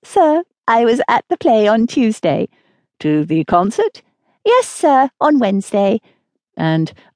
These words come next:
are you altogether pleased with Bath?"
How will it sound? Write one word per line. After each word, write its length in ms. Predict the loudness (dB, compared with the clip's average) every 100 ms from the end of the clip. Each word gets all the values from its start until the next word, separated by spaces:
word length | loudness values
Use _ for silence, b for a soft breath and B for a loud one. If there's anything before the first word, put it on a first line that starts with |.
| 0
are 180 | 2
you 280 | 2 2 2
altogether 800 | 2 2 0 -2 -4 -2 0 0
pleased 840 | -2 -2 0 0 -2 -6 -8 -4
with 240 | -2 -2 -2
Bath?" 640 | -6 -4 -6 -6 -8 _